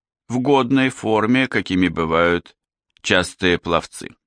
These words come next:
Сегодня он обряжен во что-то из некоего басп-каталога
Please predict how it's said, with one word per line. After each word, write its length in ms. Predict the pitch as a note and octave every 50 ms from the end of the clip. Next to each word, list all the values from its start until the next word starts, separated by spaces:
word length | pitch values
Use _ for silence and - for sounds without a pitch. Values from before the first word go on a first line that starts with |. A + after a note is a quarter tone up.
| _ _ _ _ _ _ _ _ _ _ _ _ - _ _
Сегодня 680 | - - G2+ G2 F#2+ G#2+ A#2+ G#2 F#2 F2+ F2 E2+ E2 - _
он 200 | - F#2 F#2 F#2
обряжен 580 | F2+ E2+ D#2+ E2+ F#2 F#2 F#2+ F#2 G2 F#2+ F#2 F2+
во 100 | F2 E2+
что-то 560 | - - - F#2 F2+ - - F2+ F2+ D#2+ - _ _ _ _ _ _ _ _ _ _
из 180 | - G2 F#2 F2+
некоего 720 | F#2+ G2 G2 F#2 - G#2 G2 F#2 F#2 F2+ F#2 F#2+ F#2+ - -
басп-каталога 1600 | F2 E2+ D#2+ F#2 G2 G2+ F#2 - - - - _ - - - - G2+ F2+ - G2 F2+ F2 D#2+ D2+ C#2+ D2 C#2 - F#2 A#2+ C#3